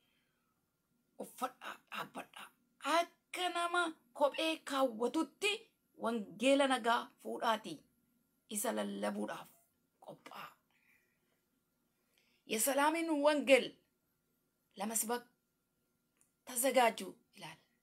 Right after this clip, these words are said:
ይሄ ጳውሎስ የሚባል ሰባኪዎቹን ሲያሳድድ የነበረ ሰባኪ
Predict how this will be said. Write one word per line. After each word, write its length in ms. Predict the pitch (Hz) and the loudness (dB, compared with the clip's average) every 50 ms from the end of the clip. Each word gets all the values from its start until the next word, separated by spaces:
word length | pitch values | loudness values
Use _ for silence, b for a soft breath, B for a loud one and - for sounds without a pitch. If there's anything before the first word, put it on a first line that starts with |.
| _ _ _ _ _ _ _ | _ _ _ _ _ _ _
ይሄ 120 | - 190 190 190 190 - | -14 -12 -12 -12 -14 -16
ጳውሎስ 540 | _ - - 190 185 180 175 170 165 165 - - - - - | _ -16 -8 -8 -8 -6 -6 -10 -4 -2 -2 -2 -2 -4 -8
የሚባል 580 | - - - 170 - - - - - - - - - _ _ _ _ _ _ _ _ _ _ _ _ _ _ _ _ _ _ _ _ _ _ _ _ _ _ _ _ _ _ _ _ | -12 -18 -18 -16 -18 -18 -18 -14 -10 -10 -10 -12 -12 _ _ _ _ _ _ _ _ _ _ _ _ _ _ _ _ _ _ _ _ _ _ _ _ _ _ _ _ _ _ _ _
ሰባኪዎቹን 920 | - - - - 208 202 226 233 226 220 - 240 254 262 262 - 294 294 277 | -8 -6 -2 0 4 4 4 4 4 0 -4 0 0 0 0 0 -2 -2 -2
ሲያሳድድ 680 | 269 - 262 247 247 247 247 - 262 254 226 220 247 214 | -2 0 0 2 2 2 2 2 2 0 0 -2 -4 -2
የነበረ 440 | 226 220 220 233 233 220 220 247 247 247 254 | 0 0 2 0 -2 0 -2 0 0 0 0
ሰባኪ 400 | - 247 226 220 208 214 208 | 2 2 4 4 4 2 2